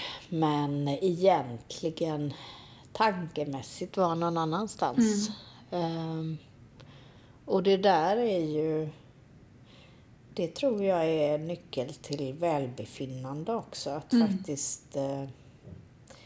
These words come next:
Speaker 1: stanna upp och liksom vara, vara i, i, vara där du är, <laughs> så att
Speaker 2: Mm.
Speaker 1: säga.
Speaker 2: Mm.
Speaker 1: Eh, jag, eh,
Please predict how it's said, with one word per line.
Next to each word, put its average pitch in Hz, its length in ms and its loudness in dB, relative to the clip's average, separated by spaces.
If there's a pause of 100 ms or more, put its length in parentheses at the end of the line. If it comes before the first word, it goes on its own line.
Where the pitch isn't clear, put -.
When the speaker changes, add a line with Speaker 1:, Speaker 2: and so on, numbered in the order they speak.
(200)
Speaker 1:
stanna 180 360 0
upp - 480 -2
och 151 100 -4
liksom 156 320 -2
vara, 127 480 0
vara 226 640 2
i, 180 400 2
i, 170 600 -2 (640)
vara 180 320 8
där 202 280 6
du 185 280 6
är, 190 380 6
<laughs> 240 320 -2
så 247 340 8
att 254 60 10
Speaker 2:
Mm. 269 60 8
Speaker 1:
säga. 247 340 8
Speaker 2:
Mm. 240 340 6 (260)
Speaker 1:
Eh, 185 760 8
jag, 185 380 6
eh, - 60 -4